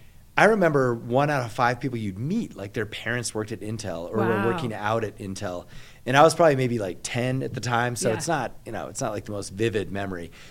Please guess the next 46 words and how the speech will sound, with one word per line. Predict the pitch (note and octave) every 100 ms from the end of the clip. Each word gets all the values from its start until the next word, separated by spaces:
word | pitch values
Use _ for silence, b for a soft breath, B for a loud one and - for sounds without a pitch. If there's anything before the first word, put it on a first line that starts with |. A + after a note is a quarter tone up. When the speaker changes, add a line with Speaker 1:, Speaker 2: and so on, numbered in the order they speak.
| B
Speaker 1:
But | A#2+
I | C3
definitely | D3 G3 D#4
remember | G#3 G#2+ F#2 B2+ E3 -
it. | - - B B B -
And | C#3+
then, | D3+
of | C#3
course, | C#3+ D3 C3 - -
even | E3+ G3 D#3 B2+ A2+ A2+
as | A#2
I | A#2+
got | A#2 A2
older, | B2+ C3 C#3 A2+ G2
like, | G2 F#2+ -
all | A#2+
of | B2
a |
sudden | A#2+ B2 A2
there | G#2 G2+
were, | G2+ G2 F#2+ A#2
you | G#2
know, | F2+
like, | F#2 F2+ - -
two | - A#2
high | G#2
schools | G#2 - C3+ C3 B2
in |
Rio | C3+ C3+
Rancho. | C3+ C3+ C3 C3+ C3 B2+
I |
mean, | F#2
now | F#2+ G2+
Speaker 2:
Wow. | G2
Speaker 1:
everyone, | G2 F#2
like, | E2
knows | F#2 F2+
this, | F2 E2+ -
you |
know. | G#2 E2+
Like, | F#2+
Speaker 2:
Yeah. | G#3 D#3+ E3+ B B B
Speaker 1:
so | - E3 D3+ C3 - -
Rio | E3+ G#3
Rancho | E3 C3+ A#2+
exploded, | - - - G#2 F#2 E2 C2+